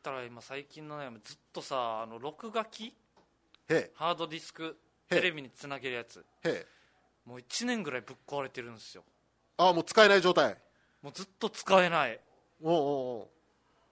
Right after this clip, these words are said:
Speaker 2: う。
Speaker 1: で、もうだいぶ前の小刻みプラスとかも、の録画。
Speaker 2: うん。
Speaker 1: ばっかりされてるんだけど。
Speaker 2: はい。
Speaker 1: もう沖縄のテレビ系とかね。
Speaker 2: おうおうおう。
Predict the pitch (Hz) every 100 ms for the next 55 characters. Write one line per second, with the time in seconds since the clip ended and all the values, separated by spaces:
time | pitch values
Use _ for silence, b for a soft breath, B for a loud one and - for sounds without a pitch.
0 | - 143 160 175 - 170 170 151 151 143
1 | 185 240 254 262 254 240 185 151 143 120
2 | - 156 196 180 190 180 - 180 156 -
3 | 120 95 95 _ _ _ _ _ _ 120
4 | 120 143 147 120 107 _ _ _ 202 190
5 | - _ _ _ _ _ _ _ - 143
6 | - _ 151 135 95 _ _ _ - 139
7 | 127 120 107 98 92 87 - _ - 139
8 | - _ 117 117 113 127 147 131 120 117
9 | 117 110 110 - 135 117 - _ 127 110
10 | - 98 120 302 _ 185 175 127 117 113
11 | 101